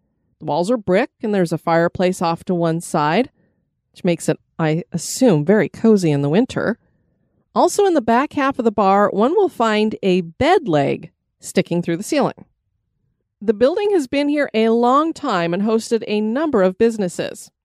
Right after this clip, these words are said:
During the seventeen hundreds, the property here was owned by the Saint Anne's Parish.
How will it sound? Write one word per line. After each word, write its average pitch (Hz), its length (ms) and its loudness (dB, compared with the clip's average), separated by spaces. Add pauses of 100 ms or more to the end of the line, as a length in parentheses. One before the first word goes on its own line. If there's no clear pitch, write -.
(320)
During 170 260 0
the 220 60 0
seventeen 226 440 0
hundreds, 226 420 0
the 202 100 -4
property - 440 -2
here 220 200 2
was 208 160 2
owned 190 260 2
by 190 140 2
the 165 100 -2
Saint 165 240 -2
Anne's 156 220 -4
Parish. - 520 -4